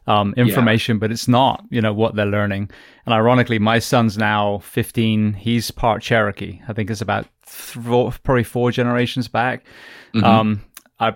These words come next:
Speaker 1: when he was little, I told this story a couple of times, he was sick and he went to the pediatrician, but the usual doctor wasn't there. And there was an old gentleman.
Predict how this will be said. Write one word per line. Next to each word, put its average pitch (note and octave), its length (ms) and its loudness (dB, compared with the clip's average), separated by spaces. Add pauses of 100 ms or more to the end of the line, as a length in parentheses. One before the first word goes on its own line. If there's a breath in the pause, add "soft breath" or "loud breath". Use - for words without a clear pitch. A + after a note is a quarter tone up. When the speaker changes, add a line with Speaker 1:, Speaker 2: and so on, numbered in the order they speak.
Speaker 1:
when A#2+ 240 0
he B2 120 2
was A2+ 220 -2
little, A#2 300 2
I G#2 40 0
told A#2 220 -2
this G#2+ 100 -6
story G#2+ 240 -6
a F#2+ 40 -6
couple G#2 180 -10
of G#2 80 -10
times, G2+ 360 -6
he A#2 280 -4
was A2 560 -6
sick A#2 440 0
and A2 120 0
he G#2+ 60 -2
went A2 240 -2
to A#2 200 -6
the G#2 140 -6
pediatrician, A2 960 -2
but G#2+ 220 -2
the G#2+ 140 0
usual A2+ 420 -2
doctor A2 320 -2
wasn't G2 300 -6
there. G#2 220 -2
And G2 120 -4
there G2 40 -4
was G2+ 140 -6
an G2 60 -4
old G#2+ 340 -2
gentleman. G#2+ 560 -2